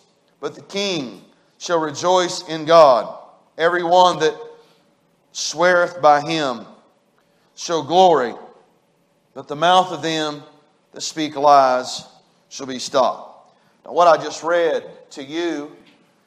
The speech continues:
is a pouring out of a man's heart. David is one of my favorite Bible characters. He's just not a character, he's a real live person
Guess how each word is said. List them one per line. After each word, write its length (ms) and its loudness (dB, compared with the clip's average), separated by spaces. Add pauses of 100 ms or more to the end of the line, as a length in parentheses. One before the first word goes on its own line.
is 180 -12
a 80 -10
pouring 480 0
out 340 2
of 140 -8
a 60 -6
man's 380 -8
heart. 380 0 (1700)
David 440 2
is 160 -8
one 160 0
of 80 -4
my 280 -2
favorite 460 -4
Bible 380 4
characters. 720 -6 (400)
He's 160 -20
just 180 -12
not 200 -2
a 40 -10
character, 600 0
he's 180 -10
a 80 -2
real 240 2
live 340 4
person 440 2